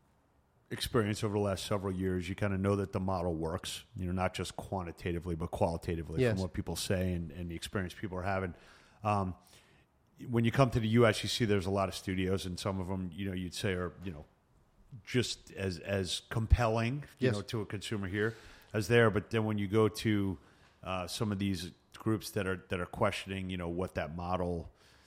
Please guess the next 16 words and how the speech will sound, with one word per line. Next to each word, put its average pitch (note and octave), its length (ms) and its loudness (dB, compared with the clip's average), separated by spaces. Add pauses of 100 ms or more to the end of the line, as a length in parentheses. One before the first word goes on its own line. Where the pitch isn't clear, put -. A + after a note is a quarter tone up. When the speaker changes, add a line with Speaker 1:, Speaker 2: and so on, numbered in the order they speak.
(300)
Speaker 1:
uh, F2 280 -4
is E2+ 120 -8
gonna F2+ 200 -4
do B2+ 360 6
or G#2 60 8
what G2 220 2
the F2+ 80 -10
unit A2 260 0
economics G#2 500 0
are A2+ 60 2
Speaker 2:
Yeah. A2+ 60 2
Speaker 1:
gonna G2+ 100 2
be, G#2 200 2
how F#2+ 160 2
do A#2+ 100 2
you B2 340 4